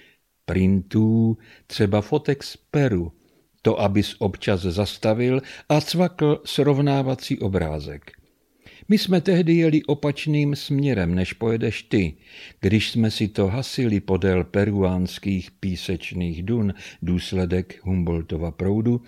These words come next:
zastavili jsme třeba u patníku s číslem tisíc tři sta čtyřicet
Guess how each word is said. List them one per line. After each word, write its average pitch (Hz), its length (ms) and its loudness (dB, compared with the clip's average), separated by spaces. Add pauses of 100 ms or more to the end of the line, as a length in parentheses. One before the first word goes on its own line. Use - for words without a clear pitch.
(420)
zastavili 156 720 0
jsme 147 280 -2
třeba 147 560 -4
u 98 80 -4
patníku 135 920 -4 (240)
s - 200 -12
číslem 123 680 -2 (440)
tisíc 156 800 -2
tři 135 240 2
sta - 380 -4
čtyřicet - 840 -4